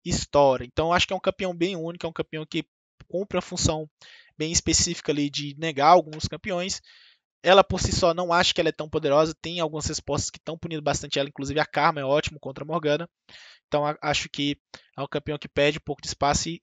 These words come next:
torna ela mais única por conta disso. A gente tem o Zilean, que é o campeão que consegue reviver seu carregador, possui como controle de grupo slow e stun, dá um buff de move speed,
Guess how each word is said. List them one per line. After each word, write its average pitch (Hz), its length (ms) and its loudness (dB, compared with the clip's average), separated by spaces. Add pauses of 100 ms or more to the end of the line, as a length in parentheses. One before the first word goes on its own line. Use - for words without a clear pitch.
(120)
torna 156 240 2
ela 151 140 2
mais 151 340 -2
única 147 300 -8
por - 160 -14
conta 160 260 -8
disso. 131 320 -8 (680)
A - 40 -2
gente 214 100 4
tem 320 100 6
o 269 60 6
Zilean, 247 360 2 (100)
que - 80 4
é 202 60 12
o 202 160 8
campeão 196 280 0
que - 120 -14
consegue 208 480 4
reviver 185 260 4
seu 180 120 0
carregador, 165 460 4
possui 170 360 -4
como 165 200 -8
controle 156 300 -4
de 165 60 -8
grupo 147 240 -4
slow 151 300 -2
e 185 60 -4
stun, 180 300 -6 (380)
dá 170 140 6
um 180 100 0
buff 160 280 2
de 151 100 -6
move 143 220 -4
speed, 190 340 -6